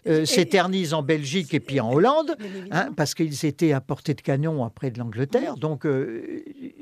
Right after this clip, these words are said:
Speaker 1: Ils voulaient se débarrasser.
Speaker 2: ils voulaient se, se débarrasser de ça. Euh, et, euh, ils, euh, ils soutenaient également, euh, les, ce qui est très important, je ne l'avais pas dit, euh, précédemment, euh, ils soutenaient également les partisans de,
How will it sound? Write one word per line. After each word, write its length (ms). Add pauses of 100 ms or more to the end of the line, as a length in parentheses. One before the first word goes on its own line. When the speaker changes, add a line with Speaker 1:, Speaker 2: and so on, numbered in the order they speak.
(200)
Speaker 1:
Ils 60
voulaient 200
se 40
débarrasser. 680
Speaker 2:
ils 120
voulaient 240
se, 240
se 140
débarrasser 540
de 120
ça. 340 (420)
Euh, 280 (100)
et, 380 (100)
euh, 420
ils, 300
euh, 240 (160)
ils 260
soutenaient 680
également, 720
euh, 140
les, 680
ce 160
qui 100
est 120
très 200
important, 520
je 100
ne 60
l'avais 160
pas 160
dit, 260
euh, 180
précédemment, 760 (520)
euh, 200
ils 160
soutenaient 580
également 460
les 180
partisans 720
de, 640